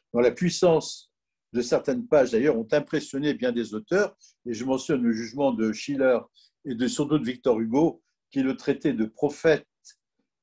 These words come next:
euh, de prophète, euh,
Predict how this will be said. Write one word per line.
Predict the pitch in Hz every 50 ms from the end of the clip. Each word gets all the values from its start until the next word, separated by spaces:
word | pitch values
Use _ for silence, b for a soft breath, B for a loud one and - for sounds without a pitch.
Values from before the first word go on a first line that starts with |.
| _ -
euh, | 123 120 120 120 110 110 107 104 95 98 98 - - _ _ _ _ _ _ _ _ _ _ _ _ _ _ _ _ _ _ _ _ _ _ _ _ _ _
de | 120 117 117 135
prophète, | 135 - _ - 127 113 - - 165 160 147 - - - - - - 135
euh, | 120 117 113